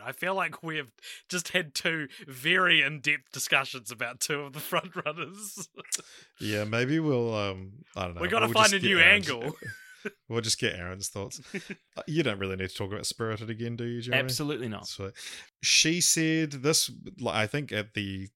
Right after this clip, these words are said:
Speaker 2: in the most anticipated, I said, "Well, this will be, like, an obvious Oscar one." Uh, it's completely fallen out of the conversation. It's, um, yeah, the movies, it's this idea of, like, Hollywood being like,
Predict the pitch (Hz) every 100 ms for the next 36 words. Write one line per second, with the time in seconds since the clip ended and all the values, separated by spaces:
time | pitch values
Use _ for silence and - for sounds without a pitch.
0 | - 107 104 98 98 104 - 95 90 -
1 | 92 90 101 - 95 90 87 95 87 92
2 | 90 - 101 - 104 92 92 104 - -
3 | - - _ - - 127 135 123 - -
4 | 135 117 - 104 95 95 95 98 98 -
5 | 98 - 104 98 101 98 98 - - -
6 | 107 101 101 98 98 _ - - - _
7 | _ _ _ - 143 143 139 143 147 156
8 | 151 156 151 147 139 - - 131 127 -
9 | - - _ _ _ _ - 175 - 127
10 | 135 139 131 113 - - 110 110 107 104
11 | 104 101 98 98 98